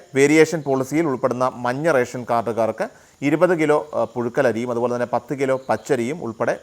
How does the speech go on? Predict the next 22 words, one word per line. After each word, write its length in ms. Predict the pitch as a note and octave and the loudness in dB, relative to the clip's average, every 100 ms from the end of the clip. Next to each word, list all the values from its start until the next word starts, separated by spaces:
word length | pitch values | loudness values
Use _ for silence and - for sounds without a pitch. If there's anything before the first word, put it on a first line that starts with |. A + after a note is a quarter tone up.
| - | -12
മുപ്പത് 400 | B2+ - E3+ C#3+ | -6 0 0 2
കിലോ 220 | D3 D3 | 0 0
അരിയാണ് 480 | A2 A2 A2 G#2+ C3 | 0 -2 -2 -4 -6
ലഭിക്കുന്നത്. 460 | G#2+ F#2+ F2 F2 - _ - - - | -6 -8 -14 -16 -20 _ -20 -20 -2
മട്ടയരി 540 | B2 - D#3+ C#3 F#3 - - - | -2 6 6 6 2 -4 -20 -6
മഞ്ഞ 280 | A#2 C3+ D3+ | -4 0 2
കാർഡിന് 340 | C3+ B2 A#2+ A#2+ - | 4 4 2 -4 -6
ഇത്തവണ 340 | A2 A#2+ A#2+ | -4 -2 -2
ഇല്ല. 460 | G#2+ G2 D#3 B3+ - _ _ - | -4 -2 -2 -4 -20 _ _ -6
മൂന്ന് 260 | D3 F#3+ G3 | 0 2 2
കിലോ 220 | E3 F3 | 4 2
ഗോതമ്പ് 500 | B2+ C3 D3+ F3 B2+ | 2 4 4 4 0
നിങ്ങൾക്ക് 460 | - - A#2 A2 G#2+ | -6 -8 -6 -4 -6
ലഭിക്കും. 260 | F#2 F#2+ | -8 -12
ഇതെല്ലാം 380 | A2+ B2+ C3 C3+ - | -4 0 0 -2 -6
സൗജന്യമാണ്. 580 | B2 B2 C#3+ B2+ G2+ A#2+ | -4 -2 -2 -2 -2 -4
ഇത് 100 | B2+ | -4
കൂടാതെ 340 | A#2 B2 B2 | 0 4 4
തന്നെ 120 | B2 A#2+ | 2 0
രണ്ട് 240 | A#2+ C3 | 0 -2
കിലോ 240 | C3+ C#3 - | 0 0 0
ആട്ട 360 | A2+ A#2+ C#3 | 0 0 -2